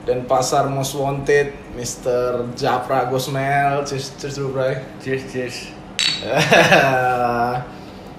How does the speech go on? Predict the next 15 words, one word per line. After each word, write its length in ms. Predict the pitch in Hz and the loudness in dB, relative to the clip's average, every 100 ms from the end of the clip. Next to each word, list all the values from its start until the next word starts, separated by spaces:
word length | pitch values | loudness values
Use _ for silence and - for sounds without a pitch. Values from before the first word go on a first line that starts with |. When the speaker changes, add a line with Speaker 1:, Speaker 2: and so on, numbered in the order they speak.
| - - - - - - - - - - - - | -18 -18 -18 -18 -18 -18 -16 -16 -14 -12 -12 -12
Speaker 1:
Ah, 260 | - 104 104 | -12 -10 -8
apa 260 | - - 139 | -8 0 4
kabar, 360 | 135 143 143 | 6 6 4
Mister 200 | 120 147 | 2 0
Japra? 600 | 135 139 139 147 160 - - | 2 2 4 4 4 0 -2
Speaker 2:
Baik, 240 | 113 110 | 0 0
baik. 240 | 113 107 98 - | 0 -2 -4 -2
Baik, 220 | 123 127 | 0 0
brother. 380 | 131 127 117 95 - - 165 139 135 123 110 101 | 2 2 2 -4 -2 6 6 6 4 4 2 0
Speaker 1:
<laughs> 800 | - - - - - - - - | -4 -10 -16 -16 -14 -14 -14 -8
Ini 380 | 127 135 151 156 156 156 - - - | 0 0 2 0 0 -2 -6 -12 -10
kita 600 | 151 151 147 143 143 - - - - - - - - - | 0 4 6 6 2 -2 -12 -18 -18 -18 -16 -18 -18 -14
kemarin, 480 | - 151 147 147 156 | -2 2 2 2 0
Bray, 280 | 151 147 143 | 2 2 2
yang 320 | 143 139 | -2 -4